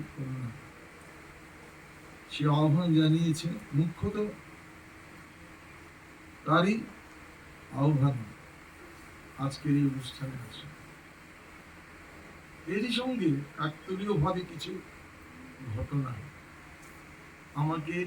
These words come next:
এখানে আসার জন্য উদ্বুদ্ধিত করেছে। শ্রীমান বিজয় বলেছে যে ছোটবেলায়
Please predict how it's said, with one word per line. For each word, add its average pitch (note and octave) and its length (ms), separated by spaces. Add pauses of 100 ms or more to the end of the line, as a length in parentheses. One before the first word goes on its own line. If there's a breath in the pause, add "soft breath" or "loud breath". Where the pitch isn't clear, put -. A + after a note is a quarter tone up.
(120)
এখানে C#3+ 380
আসার C#3 260
জন্য C#3 320 (3500)
উদ্বুদ্ধিত F3+ 440
করেছে। C3 520 (920)
শ্রীমান D#3 420
বিজয় D3+ 340
বলেছে C#3+ 400 (920)
যে D#3+ 80
ছোটবেলায় G3 760